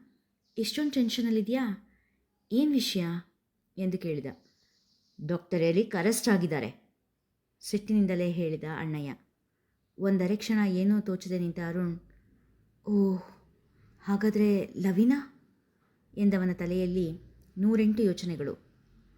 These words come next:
ಆಸ್ಪತ್ರೆಯಿಂದ ಕೆಲವು ಪೇಷಂಟ್‌ಗಳನ್ನ ಬೇರೆ ಬೇರೆ ಕಡೆ ಶಿಫ್ಟ್ ಮಾಡಿದಾರಂತೆ, ಮತ್ತೆ ಕೆಲವ್ರನ್ನ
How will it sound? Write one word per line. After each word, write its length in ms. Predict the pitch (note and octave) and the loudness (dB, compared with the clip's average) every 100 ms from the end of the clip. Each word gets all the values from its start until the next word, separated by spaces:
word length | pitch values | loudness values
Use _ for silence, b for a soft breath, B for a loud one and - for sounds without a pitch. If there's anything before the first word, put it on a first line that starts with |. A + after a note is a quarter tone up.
| _ - - | _ -20 -8
ಆಸ್ಪತ್ರೆಯಿಂದ 640 | E3 G#3 G#3+ A3+ G#3 F#3 F3+ F#3+ | -2 -2 0 -2 0 2 0 -2
ಕೆಲವು 280 | F#3+ F#3+ | -2 -2
ಪೇಷಂಟ್‌ಗಳನ್ನ 720 | F#3+ F#3 F#3+ G#3+ A3 F3 F3+ E3 | -2 -2 2 0 0 -2 -2 0
ಬೇರೆ 220 | F3+ F#3+ | 0 0
ಬೇರೆ 200 | F#3 F3+ | -2 -4
ಕಡೆ 240 | F3+ E3+ | -4 -4
ಶಿಫ್ಟ್ 300 | - G3+ - | -4 -6 -4
ಮಾಡಿದಾರಂತೆ, 600 | F3 D3+ D3+ D3 C#3 C#3 - _ b b b - | -4 -2 -2 -4 -6 -8 -10 _ b b b -10
ಮತ್ತೆ 300 | D#3+ D#3 G#3 | -8 -6 -4
ಕೆಲವ್ರನ್ನ 420 | G3+ G#3+ G#3 G3+ | 0 2 4 2